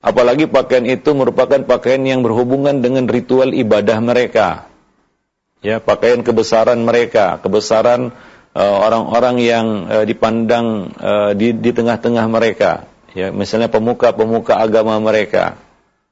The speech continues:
Maka ini hukumnya dilarang. Ya, termasuk juga cara mereka berpakaian.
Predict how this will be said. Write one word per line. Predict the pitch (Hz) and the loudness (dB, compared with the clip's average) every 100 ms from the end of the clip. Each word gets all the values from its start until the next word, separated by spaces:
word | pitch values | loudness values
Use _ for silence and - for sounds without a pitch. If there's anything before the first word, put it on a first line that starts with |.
| _ | _
Maka | - 104 123 120 | -6 -2 0 0
ini | 120 | 0
hukumnya | 104 - 107 104 98 | -2 -2 -2 0 0
dilarang. | 92 90 85 80 78 73 - _ _ _ _ _ _ _ _ | 0 2 2 0 -2 -8 -18 _ _ _ _ _ _ _ _
Ya, | 85 87 95 | -8 -6 -4
termasuk | 107 107 104 113 | -2 -2 -2 -2
juga | 107 98 110 110 | -2 0 2 0
cara | - 107 107 113 | 0 0 2 0
mereka | 98 95 87 - | 0 -2 -2 -2
berpakaian. | 87 87 - 82 - 82 82 76 - | 0 -2 0 -2 0 0 0 -2 -8